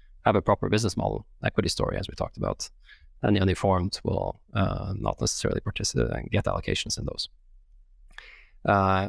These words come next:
on, on the E S G side, uh, I-, I'll take it the other way around, actually. I think it's, I think it's a challenge because the, um, the, the I P O, sort of the I P O investments are,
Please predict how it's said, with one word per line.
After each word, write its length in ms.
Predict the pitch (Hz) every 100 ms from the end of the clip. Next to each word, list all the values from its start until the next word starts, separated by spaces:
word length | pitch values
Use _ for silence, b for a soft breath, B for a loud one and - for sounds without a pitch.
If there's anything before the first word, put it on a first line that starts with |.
| -
on, 180 | 113 110
on 140 | 107
the 120 | 104 104
E 60 |
S 140 | 101 -
G 120 | 143
side, 420 | - 98 95 98 - -
uh, 580 | 107 95 92 92 92 92 - - _ - b b b _ - - -
I-, 120 | -
I'll 160 | 120 120
take 200 | 151 147
it 40 |
the 80 | 110
other 120 | 113
way 160 | 101 92
around, 340 | 95 107 95
actually. 320 | - - -
I 80 | 92
think 180 | 101 135
it's, 220 | 117 - - - -
I 140 | 101 101
think 160 | 135
it's 120 | -
a 40 | -
challenge 600 | - 113 117 87 82 -
because 500 | 98 104 95 - - - _ - -
the, 440 | 131 104 107 104 - _ _ _ -
um, 560 | 101 101 95 95 98 - _ _ _ - - - - _ _ - - - - - 113
the, 180 | 110 110
the 120 | 113
I 100 | 110
P 200 | - 113
O, 340 | 113 113 110
sort 180 | 107 95
of 100 | 95
the 120 | 104 - -
I 120 | 123
P 160 | 123 131
O 100 | 131
investments 580 | 95 95 - 107 92 -
are, 460 | 104 98 95 98